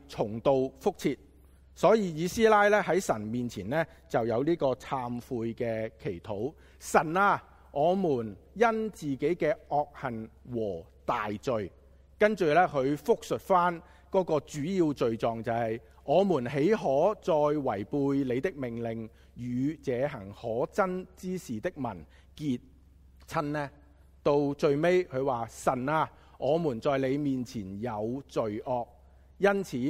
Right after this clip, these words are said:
無人在你面前站立得住。」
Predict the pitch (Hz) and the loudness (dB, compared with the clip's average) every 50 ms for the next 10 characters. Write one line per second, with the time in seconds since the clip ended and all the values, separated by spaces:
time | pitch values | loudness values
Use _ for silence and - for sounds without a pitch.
0 | 185 175 135 113 101 98 101 95 95 95 101 - 120 110 107 113 110 117 127 120 | -4 -4 -4 -4 -4 -4 -6 -10 -10 -10 -6 -4 -2 -2 -2 -2 -4 -4 -4 -4
1 | 113 107 104 101 - - 113 92 80 80 - - - - - - - 147 123 104 | -6 -6 -8 -10 -12 -12 -12 -12 -12 -14 -18 -20 -20 -20 -20 -8 -4 -4 -2 -2
2 | 107 104 92 101 107 95 95 98 - - - - - - _ _ - 147 135 - | -4 -6 -8 -8 -8 -8 -8 -10 -12 -16 -20 -20 -20 -20 _ _ -2 -2 -2 -2
3 | - | -6